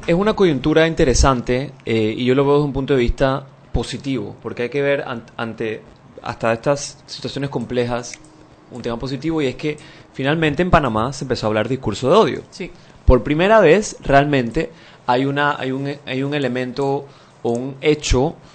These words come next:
Speaker 1: cierto, en este caso, desafortunado, de acusaciones falsas y demás, o desinformación, pero, eh, no quita de que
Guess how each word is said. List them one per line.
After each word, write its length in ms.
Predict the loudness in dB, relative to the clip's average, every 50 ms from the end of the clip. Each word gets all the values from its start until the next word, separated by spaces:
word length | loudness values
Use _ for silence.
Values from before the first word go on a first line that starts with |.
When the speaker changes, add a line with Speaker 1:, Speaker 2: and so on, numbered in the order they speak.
| -20 -16
Speaker 1:
cierto, 560 | -12 -6 2 6 6 6 6 4 0 0 0
en 60 | 0
este 160 | -2 -2 0
caso, 440 | 2 2 2 2 0 -4 -8 -8 -8 -14 -20 -20 _ -20 _ _ _
desafortunado, 680 | -10 -10 -10 -8 -8 -8 -6 -4 0 2 4 4 4
de 60 | 2
acusaciones 600 | 0 -2 -4 -10 -8 -10 -6 -4 -4 -4 -4 -2
falsas 380 | 2 2 2 2 2 -2 -4 -2
y 40 | -2
demás, 280 | -2 -2 -4 -4 -4 -4
o 80 | -4
desinformación, 640 | -6 -6 -8 -8 -6 -4 -4 -4 -4 -4 -6 -4 -2
pero, 300 | -2 0 0 0 -2 -6 -10 -20 -20 -20 -20 -20 -20 -20 -20 -20 -4 -2
eh, 220 | -2 -2 -2 -4 -12 -10
no 180 | -4 -4 -4
quita 300 | -2 -4 -4 0 2 2
de 140 | 2 2 0
que 300 | 0 -2 -2 -2 -4 -8